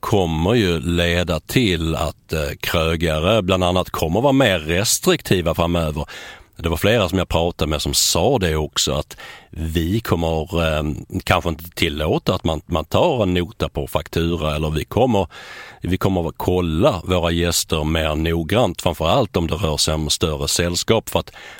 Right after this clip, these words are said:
det här är ju ganska stora summor att bli blåst på.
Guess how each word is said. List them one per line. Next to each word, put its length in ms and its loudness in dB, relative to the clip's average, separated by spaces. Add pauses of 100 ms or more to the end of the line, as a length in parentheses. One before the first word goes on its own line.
det 140 -6
här 260 -2
är 40 4
ju 100 2
ganska 280 0
stora 520 -2
summor 600 2
att 180 -10
bli 280 -2
blåst 400 0
på. 140 -6